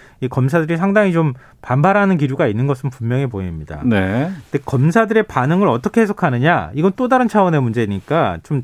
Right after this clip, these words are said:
Speaker 1: 다 분석이 다를 수는 있지만, 어, 일단 반발의 강도가 큰 건 사실이고요.
Speaker 2: 음.
Speaker 1: 어, 이번 사태 이제 또 발단이 또 다르잖아요. 그러니까 이번 사태는 제주지검 이환우 검사가 추 장관의 수사주의권 발동 등을 비판하는 거를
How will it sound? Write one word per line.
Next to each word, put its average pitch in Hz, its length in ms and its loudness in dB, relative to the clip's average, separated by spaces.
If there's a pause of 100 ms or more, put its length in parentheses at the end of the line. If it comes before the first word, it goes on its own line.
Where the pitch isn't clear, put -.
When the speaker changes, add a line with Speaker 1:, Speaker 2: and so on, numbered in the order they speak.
Speaker 1:
다 - 100 -16
분석이 151 400 0
다를 117 240 -2
수는 123 220 -4
있지만, 147 420 -2 (520)
어, 104 100 -6
일단 135 280 0
반발의 165 400 2
강도가 131 360 0
큰 208 200 -8
건 190 160 2
사실이고요. 147 640 -4
Speaker 2:
음. 92 360 2 (480)
Speaker 1:
어, 117 380 -2 (100)
이번 175 260 4
사태 226 320 2
이제 156 220 -2 (240)
또 294 120 4
발단이 202 400 0
또 202 100 -2
다르잖아요. 131 880 0 (380)
그러니까 143 140 2
이번 180 180 4
사태는 175 680 0 (320)
제주지검 202 560 2
이환우 185 440 2
검사가 131 680 0
추 - 140 -16
장관의 196 380 2
수사주의권 196 680 0
발동 120 340 -2
등을 120 200 -4
비판하는 160 540 0
거를 139 300 0